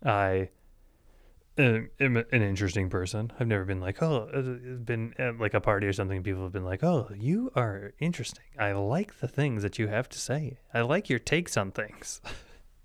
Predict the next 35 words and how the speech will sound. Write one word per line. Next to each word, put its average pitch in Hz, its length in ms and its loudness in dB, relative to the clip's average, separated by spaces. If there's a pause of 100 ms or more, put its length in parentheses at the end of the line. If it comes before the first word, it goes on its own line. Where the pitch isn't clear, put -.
(2750)
I 131 40 0
don't, 123 220 -2
that's 127 220 2
never 120 200 4
once 104 220 2
happened, 92 380 -4
so 104 100 -4
I 95 60 -2
was 95 100 -2
like, 95 260 -2
"You 139 60 -2
know 151 80 0
what? 165 220 -2
I 170 40 0
should 180 200 -8
start 185 160 0
a 160 40 2
podcast - 800 -4 (1080)
just 143 220 0
to 135 60 -2
see 139 160 0
if 123 100 0
there 110 180 2
is 113 220 2
anybody 101 380 2
out 92 120 -4
there 101 140 0
who 107 80 2
thinks 101 300 -2
I 101 220 0 (380)
am 117 140 4
at 104 100 4
all 151 220 6
interesting." - 480 -2 (2000)
'Cause 95 480 -2